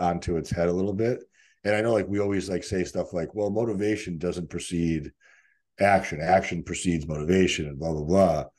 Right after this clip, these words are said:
He's like, "Well, motivation is real, literally the reason why you do something. It's called a motive for a reason." So why do you want to start eating healthier? Is it because you feel like shit? Do you not actually, is your quality of life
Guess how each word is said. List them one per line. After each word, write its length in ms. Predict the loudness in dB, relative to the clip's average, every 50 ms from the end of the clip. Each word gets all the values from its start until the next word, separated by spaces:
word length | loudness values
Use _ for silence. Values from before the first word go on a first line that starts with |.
| _ _ _ _ _ _ _ _ _
He's 200 | 2 2 4 6
like, 160 | 4 4 4
"Well, 140 | 4 4 4
motivation 880 | 6 6 4 6 6 6 6 6 6 6 6 4 -2 -2 -4 -8 -10 _ -4
is 220 | -2 -2 -2 0
real, 220 | 2 4 6 6 6
literally 480 | 6 6 4 6 6 6 6 6 4
the 140 | 4 4 2
reason 480 | 2 2 0 0 0 -2 -4 -6 -6 -4
why 240 | 0 2 2 2 2
you 220 | 0 -2 -6 -6
do 180 | -4 -4 -4 -4
something. 300 | -4 -6 -10 -10 -8 -10
It's 120 | -12 -12 -10
called 260 | -4 0 0 0 0
a 60 | -2
motive 600 | -6 -2 0 2 2 4 4 2 0 -2 -4 -10 -16 -20 _ _ _ _ _ _ _
for 220 | _ -4 -2 -2 0
a 60 | 2
reason." 440 | 4 4 4 4 4 0 -10 -12 -8
So 400 | -2 0 2 2 2 0 -2 -8 -18 -20 -20 _ _ _ _ _ _ _ _ _ _
why 440 | -2 2 6 8 10 10 10 8 6
do 240 | 2 0 0 2 2
you 200 | 2 0 -2 -4
want 180 | -4 -4 -6 -6
to 100 | -8 -6
start 240 | -6 -6 -6 -4
eating 220 | -6 -8 -8 -8 -8
healthier? 520 | -8 -10 -10 -10 -10 -12 -12 -12 -14 -16 _ _ -2
Is 140 | -2 0 2
it 120 | 2 2 2
because 360 | 0 0 2 2 2 2 4
you 100 | 2 0
feel 240 | 2 2 0 2 2
like 180 | 2 0 0
shit? 420 | -2 2 4 4 4 4 2 -4 _ _ _ _ _ _ _ _ _ -14 -8
Do 100 | -6 -2
you 180 | 0 0 2
not 300 | 4 6 6 6 4 2 0
actually, 420 | 0 -2 -2 -2 -6 -4 -2 -2
is 320 | -2 -4 -2 -2 -2 0 0
your 120 | -2 -4
quality 460 | -2 2 4 6 6 6 6 4 4
of 120 | 4 2 2
life 340 | 2 4 4 4 4 0